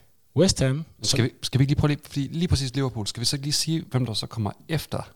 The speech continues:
Speaker 2: Manchester City ude? For det kan jo godt være sådan en stopklods for rigtig mange.
Speaker 1: Enig.
Speaker 2: Og der er det lige vigtigt at pointere, at efter det, så havde der altså Fulham hjemme, Sheffield United ude.
Speaker 1: Mm.
Speaker 2: Så vælger man at være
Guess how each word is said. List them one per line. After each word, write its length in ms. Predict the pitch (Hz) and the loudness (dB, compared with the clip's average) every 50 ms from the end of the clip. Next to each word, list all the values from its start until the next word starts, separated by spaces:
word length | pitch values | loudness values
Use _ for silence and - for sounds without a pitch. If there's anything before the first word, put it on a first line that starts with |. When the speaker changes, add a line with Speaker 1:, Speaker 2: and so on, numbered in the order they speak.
| _ _ _ - | _ _ _ -4
Speaker 2:
Manchester 380 | - 98 95 90 - - - 104 | 0 0 0 0 -2 -4 -4 -2
City 220 | - - 117 104 | 0 0 2 4
ude? 140 | 104 104 101 | 4 4 2
For 60 | 95 | 2
det 120 | 104 - 123 | 0 0 2
kan 80 | 131 | 2
jo 40 | 127 - | 2 2
godt 140 | 120 120 | 2 2
være 100 | - 123 | 2 2
sådan 60 | - 113 | 0 0
en 40 | |
stopklods 540 | 101 - 123 117 - - 98 92 95 - - - | 0 0 0 0 0 0 -2 -2 -2 -2 -6 -6
for 120 | - 107 | -6 -4
rigtig 240 | 101 107 104 - 98 | -2 -2 -2 -2 -2
mange. 240 | 92 92 92 98 104 110 | -2 -2 -2 -2 -2 -2
Speaker 1:
Enig. 240 | 135 147 160 143 - - - - - | -2 -2 -2 -4 -8 -12 -16 -16 -10
Speaker 2:
Og 160 | - 117 107 | -6 -2 2
der 60 | 127 | 2
er 40 | 127 | 4
det 100 | 123 127 | 4 4
lige 120 | 131 139 131 | 4 6 6
vigtigt 200 | 139 135 - 117 | 4 2 2 0
at 60 | - | 0
pointere, 340 | 110 104 107 113 - - - - - | 0 0 2 0 -2 -4 -6 -10 -12
at 80 | - - - - | -12 -6 -2 0
efter 240 | 165 - - - | 0 2 2 2
det, 140 | 104 107 107 | 0 0 0
så 100 | - - | 2 4
havde 160 | 110 117 120 | 4 4 4
der 60 | 107 104 | 4 0
altså 180 | 104 - 107 | -2 -2 -4
Fulham 300 | 95 - - 135 127 117 | -4 0 2 4 4 4
hjemme, 220 | 107 98 98 101 101 | 4 2 0 -2 -4
Sheffield 380 | - 107 92 92 - 98 95 - | -6 -8 -8 -8 -6 -4 -4 -2
United 200 | 98 101 98 104 | -2 -4 -4 -4
ude. 180 | 98 95 95 101 - _ - | -4 -4 -6 -6 -8 _ -12
Speaker 1:
Mm. 60 | - - 95 - _ _ _ - | -12 -10 -12 -14 _ _ _ -10
Speaker 2:
Så 280 | - - 107 101 98 - - - _ _ _ - _ _ _ _ - - | -4 -2 0 0 -2 -4 -8 -18 _ _ _ -20 _ _ _ _ -8 -2
vælger 220 | - 131 139 156 151 | 0 2 2 4 4
man 260 | 147 139 131 117 110 | 2 2 0 0 -4
at 320 | 98 98 101 101 98 98 | -6 -6 -6 -6 -4 -2
være 160 | 104 107 104 | 0 0 0